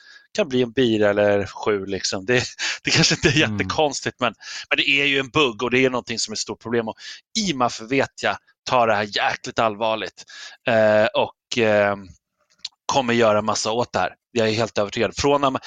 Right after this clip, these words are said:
Speaker 1: och börjar man med det från amatörnivå och jobbar uppåt, liksom, det, men tänk dig själv, men det är allvarligt, alltså. Tänk om du själv går in och ska
Speaker 2: Alltså.
Speaker 1: gå en ma-, kampsportsmatch med en full domare,
Speaker 2: Ah.
Speaker 1: eller så, bakfull domare i alla fall. Det är konstigt, alltså.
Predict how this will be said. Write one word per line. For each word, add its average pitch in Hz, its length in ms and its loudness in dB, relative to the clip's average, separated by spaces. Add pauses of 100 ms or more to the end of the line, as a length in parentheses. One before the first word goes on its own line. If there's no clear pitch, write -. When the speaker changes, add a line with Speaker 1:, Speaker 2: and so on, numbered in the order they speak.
(220)
Speaker 1:
och 120 140 -4
börjar 135 260 4
man 135 340 -2
med 139 140 -2
det 120 100 2
från 117 200 -4
amatörnivå 107 600 -4
och 104 80 -4
jobbar 101 340 -4
uppåt, - 260 -12
liksom, 98 260 -10
det, 107 220 -2 (380)
men 113 120 -10
tänk 117 200 -2
dig 123 80 -2
själv, 123 380 0
men 104 140 0
det 104 80 0
är 117 120 0
allvarligt, 110 760 0
alltså. 90 280 -6 (100)
Tänk 143 180 -2
om 120 100 -6
du 113 60 -10
själv 127 260 0
går 143 140 0
in 123 120 0
och 113 80 -4
ska - 120 -8
Speaker 2:
Alltså. 107 80 -8
Speaker 1:
gå 113 60 -2
en 110 180 -6
ma-, 151 180 -8 (200)
kampsportsmatch - 1120 -2 (280)
med 131 60 -6
en 131 60 -4
full 120 420 -2
domare, 131 360 0
Speaker 2:
Ah. 131 40 4
Speaker 1:
eller 123 180 2 (200)
så, - 180 -2 (260)
bakfull 165 680 0
domare 107 300 -2
i - 20 2
alla 98 120 -2
fall. 107 200 -4 (640)
Det 113 60 -2
är - 40 -4
konstigt, - 460 -4
alltså. 98 240 -16